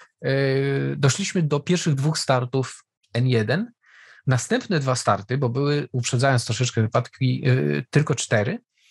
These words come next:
one były nie aż tak katastrofalnie nieudane.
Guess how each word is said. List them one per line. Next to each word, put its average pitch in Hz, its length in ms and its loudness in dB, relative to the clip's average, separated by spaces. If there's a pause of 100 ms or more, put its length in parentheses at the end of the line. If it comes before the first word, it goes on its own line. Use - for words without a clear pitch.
(400)
one 220 460 0
były 170 880 -2 (760)
nie 185 460 0
aż 180 220 0
tak 190 260 0
katastrofalnie 151 880 0
nieudane. 123 600 -2